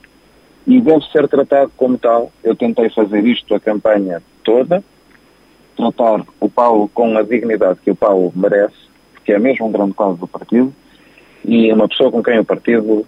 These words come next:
tem que contar no futuro, como muitas outras que apoiaram o Paulo Rangel por convicção e que não devem ser,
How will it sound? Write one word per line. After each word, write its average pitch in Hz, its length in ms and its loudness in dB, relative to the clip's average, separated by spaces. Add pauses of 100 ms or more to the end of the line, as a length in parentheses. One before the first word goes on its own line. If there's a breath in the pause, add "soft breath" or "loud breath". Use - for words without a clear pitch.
(100)
tem 104 160 0
que - 80 -10
contar 98 440 0
no 90 920 -6
futuro, 87 340 -2 (680)
como 107 540 0
muitas 117 400 2
outras 123 420 0
que - 100 -4
apoiaram 101 400 2
o 90 60 -2
Paulo 101 220 2
Rangel 101 540 0 (500)
por 101 160 -4
convicção 107 800 0 (220)
e 107 160 -2
que 101 520 -2
não 107 340 0
devem 110 380 2
ser, 110 280 0